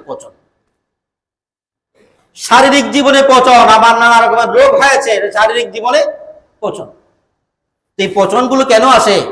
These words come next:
বিমা কাসাবাত আইদিন নাস, মানুষের হাতের কামাই, হাতের কামাই।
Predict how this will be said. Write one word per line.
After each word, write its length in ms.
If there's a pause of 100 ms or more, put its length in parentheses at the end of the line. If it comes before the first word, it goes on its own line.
(480)
বিমা 440
কাসাবাত 540
আইদিন 420
নাস, 640 (240)
মানুষের 320
হাতের 380
কামাই, 280 (2000)
হাতের 300
কামাই। 300